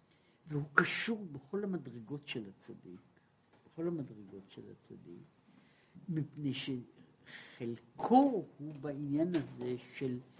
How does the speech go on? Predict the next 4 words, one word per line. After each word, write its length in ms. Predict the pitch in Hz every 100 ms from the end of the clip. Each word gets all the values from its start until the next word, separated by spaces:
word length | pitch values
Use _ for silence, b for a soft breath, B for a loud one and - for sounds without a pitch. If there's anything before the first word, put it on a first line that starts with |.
| B -
שהוא, 600 | - 160 123 151 202 190 - - -
יוסף 680 | 131 135 - - 202 208 -
הוא 140 | 165 156
המשביר 880 | 160 131 127 - 120 123 165 170